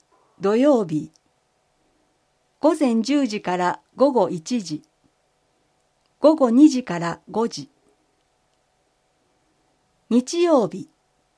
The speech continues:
午前十時から午後一時。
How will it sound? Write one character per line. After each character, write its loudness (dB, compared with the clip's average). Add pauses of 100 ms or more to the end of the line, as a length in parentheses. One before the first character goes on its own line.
(840)
午 2
前 -2
十 0
時 -8
か -10
ら -8 (260)
午 0
後 0
一 -8
時。 -14